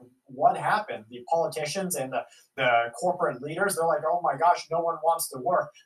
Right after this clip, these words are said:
when what they mean is no one wants to live the life that we've, uh, laid out for them. Experts say that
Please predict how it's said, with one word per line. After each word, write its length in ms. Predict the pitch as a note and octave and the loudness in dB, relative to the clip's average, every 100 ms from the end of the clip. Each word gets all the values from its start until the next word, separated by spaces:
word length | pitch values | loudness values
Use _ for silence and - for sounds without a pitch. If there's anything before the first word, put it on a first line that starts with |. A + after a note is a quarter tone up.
| - | -8
when 160 | D3 | -4
what 180 | D3+ D#3 | -2 -2
they 160 | D3+ C3 | -4 -10
mean 320 | D3+ F#3 C#3 | -8 -6 -6
is 160 | - C#3+ | -6 -2
no 160 | F3+ | 0
one 180 | E3+ D3 | 0 0
wants 260 | D3+ D#3 - | 0 0 -4
to 100 | C3 | -6
live 280 | B2+ E3 C#3+ | -4 -4 -4
the 100 | B2 | 0
life 320 | D3 D3+ C#3+ | 2 0 -2
that 140 | A#2+ A#2+ | -12 -12
we've, 240 | C#3 D3 D3 - - | -10 -10 -10 -8 -2
uh, 160 | - | 0
laid 200 | A#2+ C3 | -2 -2
out 200 | B2 A#2 - | 2 2 2
for 100 | G2 | -8
them. 60 | - - _ _ _ _ _ _ _ _ _ - - - | -8 -8 _ _ _ _ _ _ _ _ _ -20 -20 -2
Experts 460 | F3+ G3 - E3+ C#3+ | 2 2 0 -2 0
say 220 | E3+ E3+ | -2 0
that 220 | D#3 C#3+ | -2 -4